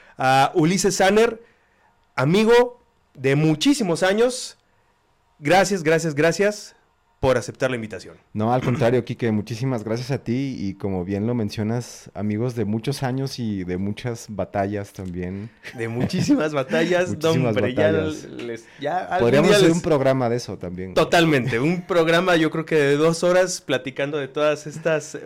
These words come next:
Speaker 1: batallas y anécdotas que su servidor y, y mi gran amigo Ulises, eh, pues, hemos vivido a lo largo de muchos años, ¿no?
Speaker 2: Y, y gracias a la música, además, también.
Speaker 1: Gracias a la música, porque, pues, cre-, eh, déjenme decirles que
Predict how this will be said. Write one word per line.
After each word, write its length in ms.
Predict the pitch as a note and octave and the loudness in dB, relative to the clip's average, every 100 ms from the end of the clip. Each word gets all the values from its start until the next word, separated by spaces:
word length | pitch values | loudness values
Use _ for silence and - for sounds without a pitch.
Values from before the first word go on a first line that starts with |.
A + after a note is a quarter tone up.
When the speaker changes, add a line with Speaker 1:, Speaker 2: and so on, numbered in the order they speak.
| A2+ | -6
Speaker 1:
batallas 560 | A#2 - C#3 E3 E3 | -6 -2 -2 -2 -4
y 140 | D#3 C#3+ | -2 0
anécdotas 800 | B2+ C#3+ E3 E3+ F3+ G#3 G#3 - - _ _ _ _ | 0 -4 -4 -8 -4 -4 -4 -12 -20 _ _ _ _
que 340 | - B2+ B2 A#2+ | -4 0 2 0
su 140 | B2+ | -4
servidor 680 | B2+ A#2+ B2 C3 C#3+ D#3 D3+ | -6 -2 0 4 4 2 -2
y, 380 | C3 B2 A#2 - | -6 -6 -6 -10
y 440 | A#2 A2+ G#2+ G#2+ | -10 -8 -8 -10
mi 100 | G#2+ | -8
gran 180 | A2+ A#2+ | -6 -4
amigo 200 | C3 B2+ | -4 -2
Ulises, 560 | B2+ B2+ - D3 C#3+ - | -4 -4 -2 -2 -2 -10
eh, 160 | - E2+ | -16 -18
pues, 400 | F#2+ F#2+ - - - | -20 -18 -20 -20 -10
hemos 220 | A2+ A#2 | -6 -6
vivido 480 | G#2+ A2+ B2 B2+ - - - - | -6 -4 -2 -2 -6 -20 -20 -14
a 100 | A#2 | -6
lo 100 | G#2+ | -2
largo 280 | B2 D#3 D3+ | 2 2 4
de 80 | C#3 | 2
muchos 380 | C3+ - D3 C#3 | 0 -2 -2 0
años, 320 | A2 G2+ F#2+ | -2 -4 -8
¿no? 200 | A2 A#2 | -6 -4
Speaker 2:
Y, 100 | A2 | -4
y 120 | G#2+ | -2
gracias 340 | G2+ G#2+ G2 - | 0 0 0 -2
a 80 | |
la 80 | G2+ | -4
música, 440 | F2 G2 G2+ G2 D#2+ | -4 -6 -8 -8 -8
además, 300 | D#2 D#2 - | -8 -12 -14
también. 300 | F2 D2 E2 - | -16 -16 -16 -16
Speaker 1:
Gracias 320 | G#2 A2 C3 | -12 -10 -8
a 60 | A#2+ | -10
la 40 | |
música, 380 | G2 E3 G3+ B2 | -6 -6 -6 -6
porque, 560 | G#2 G2+ G2 G2 G#2 G#2 - | -8 -10 -12 -14 -18 -20 -20
pues, 220 | - A2+ - | -12 -10 0
cre-, 200 | F3+ - | 0 0
eh, 240 | E3+ C#3 | 2 4
déjenme 260 | C#3+ E3+ F3 | 4 0 0
decirles 400 | B2+ D#3+ D#3+ F3 | 0 0 -2 -2
que 300 | D#3+ B2 - | 0 -2 -4